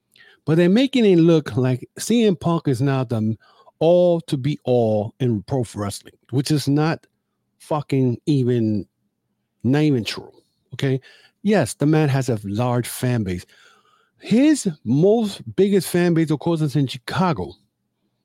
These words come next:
When you go to Chicago, forget it. Everybody loves C M Punk in Chicago, okay? And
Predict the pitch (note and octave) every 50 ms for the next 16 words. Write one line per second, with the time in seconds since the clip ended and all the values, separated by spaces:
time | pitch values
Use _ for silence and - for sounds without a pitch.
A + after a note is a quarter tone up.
0 | _ _ - E3 F3+ G3+ G#3+ G3+ - - E3+ - - F3+ E3+ F3+ F3 F3+ E3+ -
1 | D#3+ D3 D3 F3 D#3+ B2 G2+ - - _ _ - D3+ F3 F3 F#3+ F#3 D#3 E3 D#3
2 | D#3+ D3+ D3 C#3 C#3+ D#3 E3+ E3+ E3 C#3+ B2 - - - C3 C3 B2 A2 - -
3 | B2 A2 - _ - C#3+ C3+ B2+ A#2 - A#2+ - - - D#3 D#3 B2+ G2 - -
4 | _ _ _ _ _ _ _ _ _ _ _ _ _ _ _ _ _ _ _ _
5 | - A2+ - - C3+ C3 C3 - _ _ _ _ _ _ _ _ _ _ _ _
6 | - E3+ E3 E3 D#3+ D#3+ D#3 D#3 D#3 D3+ D3+ D3 C#3+ B2+